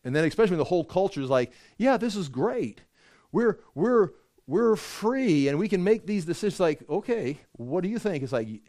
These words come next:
"I, I know that's, that's wrong. That's, that's the world. That's the cosmos in rebellion towards reality. What do you think?" "Well, I don't know. It kind of matches everything." It's like,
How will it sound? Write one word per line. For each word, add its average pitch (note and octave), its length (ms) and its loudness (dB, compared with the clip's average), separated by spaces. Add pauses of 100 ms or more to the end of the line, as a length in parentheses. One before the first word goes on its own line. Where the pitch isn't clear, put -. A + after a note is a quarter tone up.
(460)
"I, D#3 220 -2
I E3+ 180 0
know G#3 160 2
that's, F#3+ 400 -2 (240)
that's F3+ 380 -4
wrong. A2 440 -4
That's, D3+ 280 -2
that's - 720 -6
the A#2+ 80 -6
world. A2+ 560 -2
That's C#3 160 -6
the C#3+ 140 -4
cosmos D#3 640 -2
in C#3+ 140 -4
rebellion B2 520 -2
towards B2+ 280 -2
reality. A#2 600 -4 (400)
What B2+ 160 -4
do B2+ 80 -2
you F#3+ 100 -2
think?" G2 260 -12 (360)
"Well, G#3 320 -8
I C#3 100 -12
don't G3+ 140 -10
know. D3+ 160 -8
It - 100 -20
kind F#3 180 -12
of D#3+ 80 -10
matches C3+ 520 -12
everything." A2 500 -14
It's - 160 -12
like, A#2 220 -8